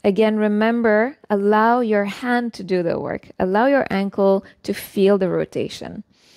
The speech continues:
Breathe through it. Beautiful. And let's release and move on to the next stretch. We're going to do an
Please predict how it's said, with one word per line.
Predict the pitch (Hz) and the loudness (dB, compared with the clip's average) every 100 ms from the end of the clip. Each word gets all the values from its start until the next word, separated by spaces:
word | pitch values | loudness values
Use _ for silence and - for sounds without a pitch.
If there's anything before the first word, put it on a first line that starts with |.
| - - - - - - - - - - - - - | -20 -20 -20 -20 -20 -20 -20 -20 -20 -20 -20 -20 -6
Breathe | 175 190 202 214 226 240 | 2 4 6 6 4 2
through | - 247 254 | 0 -4 -2
it. | 190 - _ - - _ _ _ _ _ _ _ - _ - - - _ - 202 | -2 -4 _ -20 -20 _ _ _ _ _ _ _ -20 _ -20 -20 -20 _ -8 -6
Beautiful. | 170 175 175 180 175 185 - - 226 - _ _ _ _ _ _ 294 - - - - | 0 2 4 4 2 0 -6 -10 -12 -18 _ _ _ _ _ _ -16 -16 -20 -20 -10
And | - 196 202 | -2 0 2
let's | 196 190 - | 2 0 0
release | 208 196 190 196 190 | 2 2 0 -2 -2
and | 190 185 | -4 -4
move | 185 180 | -4 -2
on | 180 185 | -2 -4
to | - 180 | -6 -4
the | 175 | -2
next | 175 170 175 180 - - - | -2 0 0 -2 -8 -18 -20
stretch. | - - - - 302 - - _ _ - - - | -18 -12 -4 0 0 -2 -10 _ _ -20 -14 -2
We're | 220 220 | 0 2
going | 233 254 320 | 2 2 -2
to | - 269 | -8 -6
do | 196 180 180 - | -2 0 0 -2
an | 180 175 175 175 | -2 0 -2 -6